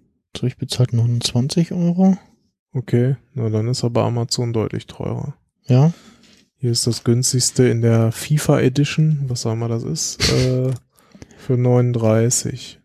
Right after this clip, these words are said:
Speaker 2: Aber ich
Speaker 1: Okay.
Speaker 2: glaub ohne Headset, so wie es aussieht. Dieser Artikel ist noch nicht verfügbar. Und hier ist irgendwas mit Headset, da kostet er irgendwie über fünfzig.
Speaker 1: Hm.
Speaker 2: Hm,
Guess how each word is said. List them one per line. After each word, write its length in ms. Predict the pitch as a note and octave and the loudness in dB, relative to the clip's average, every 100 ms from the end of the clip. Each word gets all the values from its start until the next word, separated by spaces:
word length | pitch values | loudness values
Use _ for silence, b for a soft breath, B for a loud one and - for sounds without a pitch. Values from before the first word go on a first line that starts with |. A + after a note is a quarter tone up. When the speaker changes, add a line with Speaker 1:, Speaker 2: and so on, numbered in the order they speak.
| _ | _
Speaker 2:
Aber 180 | B2 A#2 | 0 0
ich 100 | - | 2
Speaker 1:
Okay. 40 | |
Speaker 2:
glaub 240 | A#2+ A2+ | 0 2
ohne 260 | C3+ A#2+ B2+ | 0 0 0
Headset, 420 | B2 B2 - A2 | 0 -2 -2 -2
so 320 | - - B2 A#2 | -4 -10 -8 -8
wie 40 | |
es 140 | A#2+ | -8
aussieht. 540 | - A#2 - B2 - - _ _ _ _ _ _ _ _ _ _ - | -8 -6 -6 -8 -12 -20 _ _ _ _ _ _ _ _ _ _ -4
Dieser 200 | B2 C3+ | 2 2
Artikel 380 | B2 B2+ C3 C3 | 2 0 2 2
ist 160 | B2+ | 2
noch 120 | B2 A#2+ | 0 0
nicht 200 | C3 - | -2 -4
verfügbar. 840 | B2+ - C3 B2 - - A#2+ - _ _ _ _ _ _ _ _ _ _ _ _ _ _ _ _ _ _ - | -10 -10 -12 -12 -10 -8 -8 -14 _ _ _ _ _ _ _ _ _ _ _ _ _ _ _ _ _ _ -6
Und 220 | A#2+ - | -6 -6
hier 180 | - A#2+ | -2 -2
ist 140 | B2+ | -2
irgendwas 400 | B2 B2+ B2 - | -2 0 0 0
mit 200 | B2 - | -4 0
Headset, 360 | C3+ - - C3+ _ - - | -2 0 0 0 _ -14 -8
da 140 | - B2+ | -4 -4
kostet 380 | - B2+ - | -2 0 0
er 60 | B2+ | 2
irgendwie 160 | B2+ B2 | 2 0
über 240 | A#2+ A#2+ | 0 -2
fünfzig. 800 | - B2+ C3 C#3 - - - - _ _ _ _ _ _ _ _ _ _ _ _ _ _ | -2 -2 -2 -4 -8 -10 -10 -16 _ _ _ _ _ _ _ _ _ _ _ _ _ _
Speaker 1:
Hm. 300 | C3 A#2 G2+ - _ _ _ _ _ _ _ _ _ _ _ _ | 0 0 0 -10 _ _ _ _ _ _ _ _ _ _ _ _
Speaker 2:
Hm, 200 | G2+ | -10